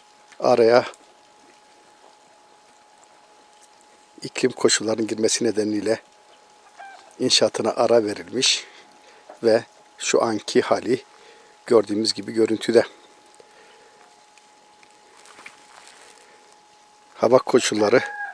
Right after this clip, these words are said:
uygun olduğu zaman ikinci katı atılacaktır ve umarım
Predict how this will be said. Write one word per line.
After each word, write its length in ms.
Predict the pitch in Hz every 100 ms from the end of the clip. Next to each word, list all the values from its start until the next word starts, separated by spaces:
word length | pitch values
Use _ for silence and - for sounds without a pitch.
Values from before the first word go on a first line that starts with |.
| - - - - - -
uygun 280 | 117 113 120
olduğu 300 | 110 101 95
zaman 320 | - 95 120 - - - - - -
ikinci 400 | - - 117 120
katı 440 | - 117 - 110 - -
atılacaktır 840 | 110 110 - - 98 - - - - - - - - - - -
ve 100 | 117
umarım 480 | 117 127 120 104 120